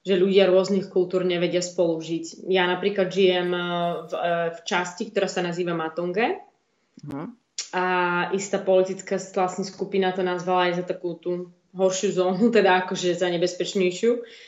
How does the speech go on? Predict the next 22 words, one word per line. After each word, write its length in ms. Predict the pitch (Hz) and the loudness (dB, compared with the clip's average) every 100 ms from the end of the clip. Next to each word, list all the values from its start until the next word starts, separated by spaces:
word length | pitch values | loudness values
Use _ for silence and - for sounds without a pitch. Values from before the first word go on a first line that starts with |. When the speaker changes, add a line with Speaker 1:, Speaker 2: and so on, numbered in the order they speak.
| - | -8
Speaker 1:
A 100 | - | 2
ja 40 | 190 | 4
musím 260 | 208 214 208 | 4 2 2
Speaker 2:
Mhm. 60 | |
Speaker 1:
povedať, 220 | 196 196 202 | 4 4 4
že 120 | 196 | 4
jednoducho 400 | 185 185 196 202 185 180 180 180 180 180 - _ _ _ | 2 0 0 4 4 6 4 2 -2 -10 -20 _ _ _
tu 240 | 208 190 | 0 0
ľudia 240 | 190 175 185 | 0 0 0
vychádzajú, 960 | 185 180 185 180 196 196 196 196 190 | 0 0 0 2 2 4 4 4 2
vieme 240 | 185 185 185 | 2 2 2
si 160 | 185 | 0
na 80 | 185 | -2
seba 240 | 185 185 180 | -2 0 0
zvyknúť 640 | 175 180 - 214 214 214 | 0 -4 0 4 4 2
a, 400 | 175 165 165 170 - - - _ _ - _ - _ _ - - - | 0 0 0 -2 -6 -14 -20 _ _ -20 _ -20 _ _ -20 -8 2
a 40 | 208 | 4
je 100 | 196 | 6
to 80 | 208 | 4
úplne 240 | 202 214 | 4 2
v 80 | 202 | 2
poriadku. 640 | - 175 175 170 - 165 | 0 0 0 -2 -6 -10